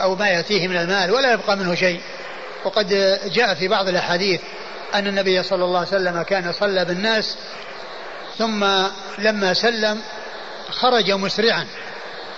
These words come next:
ففزع الناس من هذا الإسراع الذي قد حصل منه صلى الله عليه وسلم، ثم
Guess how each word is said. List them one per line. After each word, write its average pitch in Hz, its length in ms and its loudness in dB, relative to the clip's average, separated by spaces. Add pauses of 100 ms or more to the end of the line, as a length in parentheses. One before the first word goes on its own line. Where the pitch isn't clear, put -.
(480)
ففزع 214 440 2
الناس 190 460 -2 (760)
من 190 120 -2
هذا 196 200 4
الإسراع 185 420 2
الذي 180 220 0
قد 180 160 2
حصل 190 280 0
منه 175 360 -2 (540)
صلى 190 220 2
الله 180 160 4
عليه 170 140 0
وسلم، 170 280 0 (960)
ثم 240 240 2